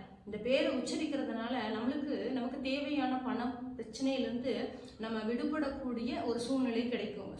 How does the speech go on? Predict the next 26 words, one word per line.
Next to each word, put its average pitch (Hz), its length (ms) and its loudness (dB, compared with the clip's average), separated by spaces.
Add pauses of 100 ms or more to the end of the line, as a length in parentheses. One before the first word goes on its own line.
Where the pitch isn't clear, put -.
(180)
சரி, 302 300 2
இந்த 277 160 8
தேவதை 285 520 4
எப்ப 240 240 4
வருவாங்க 233 480 2
அப்படின்னு 226 380 -2
பாத்தீங்கன்னா, 214 480 -2 (760)
நம்ம 254 240 0
நைட்டு 370 340 2
தூங்கும்போது 302 640 4
அந்த 269 160 4
தேவதை 247 480 4
நம்ம 214 280 0
கிட்ட 226 280 -2
வந்து, 196 400 -2 (560)
அஹ், 233 160 -2
நம்ம 269 200 6
மேல 302 380 6
வந்துட்டு 277 220 4
அந்த 262 80 6
தானியங்கள், 240 760 4
பொற்காசுகள் 254 600 2
எல்லாமே 262 580 2
நம்ம 226 200 2
மேல 240 240 0
தூவுவாங்களாம். 226 920 0